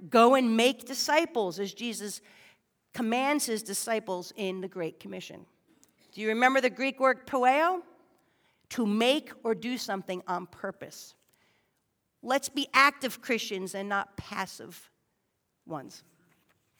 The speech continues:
She did what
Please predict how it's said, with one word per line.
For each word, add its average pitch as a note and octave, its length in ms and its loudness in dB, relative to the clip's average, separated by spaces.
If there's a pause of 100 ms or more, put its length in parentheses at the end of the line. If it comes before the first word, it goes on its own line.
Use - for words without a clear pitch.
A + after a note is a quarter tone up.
(2250)
She - 300 -6
did F#3 240 -2
what E3 480 0